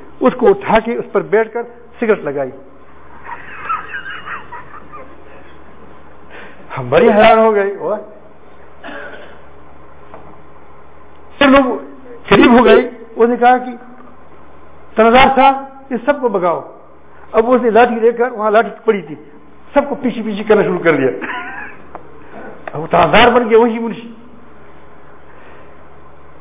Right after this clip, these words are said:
پھر دیکھا، پھر اس نے کچھ دیر کے بعد کہا کہ اب ان کے لیے رقص کرو،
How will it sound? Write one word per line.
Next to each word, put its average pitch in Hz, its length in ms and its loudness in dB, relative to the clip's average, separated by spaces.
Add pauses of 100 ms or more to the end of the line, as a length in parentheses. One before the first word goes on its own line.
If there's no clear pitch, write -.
(300)
پھر 285 200 4
دیکھا، 262 420 6 (1400)
پھر 285 80 4
اس 254 140 6
نے 254 60 2 (200)
کچھ 233 140 -2
دیر 208 160 2
کے 208 100 -4
بعد 226 220 2
کہا 214 300 -2 (1900)
کہ 226 100 4
اب 254 220 4
ان 277 120 2
کے 269 160 -4
لیے 254 120 -2
رقص 254 420 2
کرو، 156 220 -4